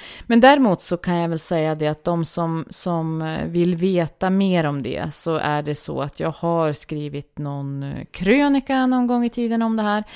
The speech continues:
eh, för, eh, lokaltidningen här i Jämtland. En av lokaltidningarna ska jag kanske säga, Östersunds-Posten, där jag var krönikör då för ett antal år sedan. Ehm, jag har också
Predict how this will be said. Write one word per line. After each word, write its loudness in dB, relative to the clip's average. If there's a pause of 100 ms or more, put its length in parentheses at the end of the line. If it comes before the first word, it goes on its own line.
(480)
eh, 0
för, -4
eh, -4
lokaltidningen -2
här -2
i -8
Jämtland. -2
En 6
av 0
lokaltidningarna -4
ska -12
jag -10
kanske -8
säga, -4
Östersunds-Posten, -8
där -6
jag -8
var -8
krönikör -6
då -6
för -14
ett -12
antal -6
år -6
sedan. -6 (540)
Ehm, -2
jag 0
har -2
också -4